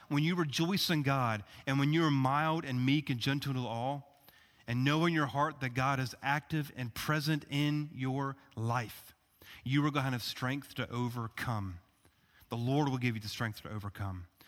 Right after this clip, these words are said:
not in your own effort, but in the power and the work of the Holy Spirit. The same Spirit that was there in Genesis chapter one, creating the world, that is active in your life.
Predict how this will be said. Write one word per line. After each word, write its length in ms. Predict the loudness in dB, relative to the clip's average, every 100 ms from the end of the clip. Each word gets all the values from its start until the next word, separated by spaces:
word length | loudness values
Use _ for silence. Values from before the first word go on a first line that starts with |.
| -6
not 160 | 0 2
in 60 | 2
your 160 | 2
own 220 | 2 0
effort, 300 | 0 -2 -8 -12 _ -20 -20 -2
but 100 | 0
in 80 | 2
the 60 | 0
power 500 | -2 0 0 0 -2
and 140 | -2
the 40 |
work 200 | -2 -2
of 60 | -2
the 80 | -4
Holy 180 | -2 -2
Spirit. 420 | -2 -2 -2 -4 -12 -4
The 80 | -2
same 500 | 0 2 4 2 0
Spirit 600 | -4 -4 2 2 0 -6 -18 -20 -6 -2
that 120 | 0
was 200 | -2 -2
there 280 | 2 2 2
in 160 | 0
Genesis 360 | 0 -2 -2 -2
chapter 300 | 0 -2 -2
one, 320 | -2 -2 -2 -6 -6
creating 480 | -2 2 2 2 2
the 80 |
world, 380 | 0 -2 -4 -6 -12 -10
that 140 | -4 -4
is 120 | -4 -4
active 540 | -4 -2 -2 -4 -4 -16 _ _ _ _ _ 0
in 200 | 2 4
your 160 | 2
life. 520 | 2 0 -2 -6 -14